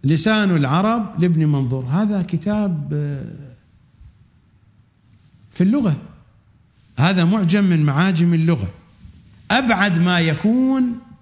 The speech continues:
عن ذكر الأنساب والأسماء، ومع ذلك ذكر هذه القضية.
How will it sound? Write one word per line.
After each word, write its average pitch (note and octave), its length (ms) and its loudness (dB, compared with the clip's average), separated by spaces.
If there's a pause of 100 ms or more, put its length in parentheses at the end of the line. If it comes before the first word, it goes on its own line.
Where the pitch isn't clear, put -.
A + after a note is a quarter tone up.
عن E3+ 200 2
ذكر G3 300 2
الأنساب E3+ 680 0
والأسماء، A#2 540 -2 (2750)
ومع C3+ 280 2
ذلك D#3 340 0
ذكر D3 380 -2
هذه B2+ 340 0
القضية. G#2+ 500 -6